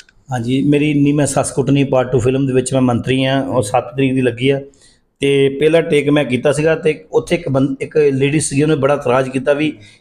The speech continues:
ਇਹਦੇ ਕੋਲ ਅਟੈਕ ਕਰਾ ਲਿਆ, ਇਹ ਬ-, ਬਹੁਤ ਵੱਡਾ ਹੀਰੋ ਆ, ਜੇ ਆ, ਉਹ ਬੜਾ।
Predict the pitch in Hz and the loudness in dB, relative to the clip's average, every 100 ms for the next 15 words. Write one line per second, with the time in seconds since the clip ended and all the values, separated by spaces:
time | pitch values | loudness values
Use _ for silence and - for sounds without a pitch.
0 | _ - 170 165 180 175 156 143 156 143 | _ -2 0 2 0 2 0 2 2 2
1 | 143 151 151 151 156 143 143 127 143 175 | 2 2 2 4 2 4 0 2 2 2
2 | 175 156 143 156 151 123 135 151 147 131 | 2 2 2 2 2 2 2 2 2 2
3 | 143 135 170 196 | 0 2 2 2